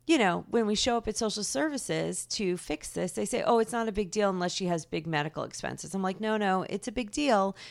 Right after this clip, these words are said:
because it prevents her from having in-home support services." So they tell us that, "Oh, well, she does qualify for this other program." And this other program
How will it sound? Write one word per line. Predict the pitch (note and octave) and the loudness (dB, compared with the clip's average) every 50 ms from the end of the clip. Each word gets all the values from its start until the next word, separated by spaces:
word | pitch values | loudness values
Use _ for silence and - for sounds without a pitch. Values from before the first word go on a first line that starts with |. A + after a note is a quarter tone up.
| - - - | -16 -8 -4
because | A3 G#3+ A3+ G#3+ G#3 | -2 0 0 0 0
it | G#3 | 0
prevents | - G#3 F#3+ E3+ G3 F#3 F#3+ F#3 - | 0 0 0 2 2 0 0 0 0
her | G#3 F3+ | -2 -2
from | F3 - E3 E3+ E3 | -2 -2 -4 -4 -2
having | E3 E3+ D#3 D#3 D#3 D#3+ D#3 D3+ D3 - - - | 2 4 4 4 4 2 0 0 -2 -4 -4 -2
in-home | E3+ E3 D#3+ D#3 E3 - D#3 | 0 0 0 0 0 -2 -6
support | C#3+ - - - - E4 F#4 F4 - | -8 -8 -6 0 0 0 0 0 -2
services." | - - F3 E3+ D3 D#3 - - - C#3 A2 - - - - - - - - - - - - _ - | -2 0 0 0 0 -2 -6 -4 -4 -4 -4 -4 -6 -8 -10 -12 -14 -18 -18 -18 -18 -20 -20 _ -10
So | - - - G#3 F#3+ F3+ F3+ F3 F3+ F3 - - | -4 2 4 4 6 6 4 4 2 -2 -4 0
they | - G3 | 0 0
tell | F#3 - G3+ G3 F3+ | 0 2 2 4 4
us | F3 E3+ F3+ F3 - | 6 4 4 2 0
that, | - F#3 E3 D#3+ - - | 2 4 4 4 4 6
"Oh, | A3+ A3+ | 4 6
well, | G#3 G3+ G#3 | 6 4 2
she | - - A3 | 0 -2 -2
does | - D4+ D4+ C#4+ - | 2 2 2 2 0
qualify | - - - A3 G#3+ A3 A3 A3 - - G3 F#3+ F#3 | -4 2 4 6 8 8 6 4 4 4 6 6 6
for | G3 - - | 4 0 -4
this | E3 E3 F3+ - - - - | -2 -2 -2 -4 -4 0 2
other | C#4+ C4+ D4+ C#4+ C#4 | 2 4 4 0 0
program." | - - - D4 D4 C4 F#3 E3+ D3+ G#2 - - - - F3+ _ - | 0 0 2 2 2 2 2 0 -2 -2 -2 -4 -8 -10 -12 _ -8
And | - - G3+ | -4 0 2
this | G#3 G#3 - G#3 - | 2 2 0 -2 2
other | - A3+ A3+ B3+ D4 D4+ | 2 4 4 4 2 2
program | - - - B3 G3+ G3 F3 F3+ F#3 F3 E3+ E3+ E3+ E3+ E3+ F#3 | 0 0 2 4 4 4 4 4 4 6 6 6 6 4 2 0